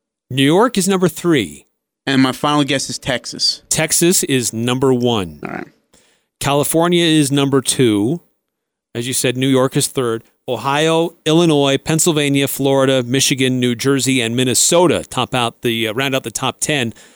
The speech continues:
Speaker 1: Where do you think Utah is on the list?
Speaker 2: Oh, low.
Speaker 1: One through fifty-one, including the District of Columbia.
Speaker 2: Thirty-eight?
Speaker 1: Thirty-five.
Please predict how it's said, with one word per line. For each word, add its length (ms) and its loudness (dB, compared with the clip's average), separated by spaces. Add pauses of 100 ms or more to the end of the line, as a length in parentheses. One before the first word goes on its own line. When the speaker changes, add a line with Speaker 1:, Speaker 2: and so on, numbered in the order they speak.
(220)
Speaker 1:
Where 200 2
do 60 4
you 40 2
think 220 -2
Utah 400 0
is 380 -10 (100)
on 180 -8
the 120 -8
list? 420 -12 (960)
Speaker 2:
Oh, 320 0 (140)
low. 460 2 (200)
Speaker 1:
One 240 0
through 200 2
fifty-one, 600 0
including 360 0
the 60 2
District 340 -4
of 120 -6
Columbia. 440 -10 (1160)
Speaker 2:
Thirty-eight? 560 0 (1120)
Speaker 1:
Thirty-five. 1120 -2